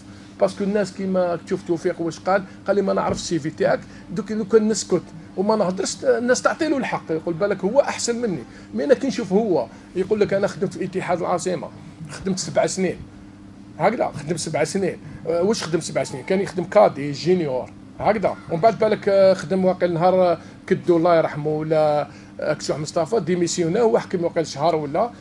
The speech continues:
حكم الفريق، ولا بالك زاد خدم عام مع اكراموف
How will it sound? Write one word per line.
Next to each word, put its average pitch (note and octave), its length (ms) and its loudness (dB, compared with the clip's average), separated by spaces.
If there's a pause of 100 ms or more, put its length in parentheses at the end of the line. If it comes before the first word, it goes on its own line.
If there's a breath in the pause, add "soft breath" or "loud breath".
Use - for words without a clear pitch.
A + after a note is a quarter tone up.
(120 loud breath)
حكم F#3+ 240 -2
الفريق، E3 460 0 (320 loud breath)
ولا E4+ 240 8
بالك - 320 6
زاد F#3+ 300 0
خدم F#3+ 280 -2
عام A3 200 0
مع G3+ 240 0
اكراموف E3 600 2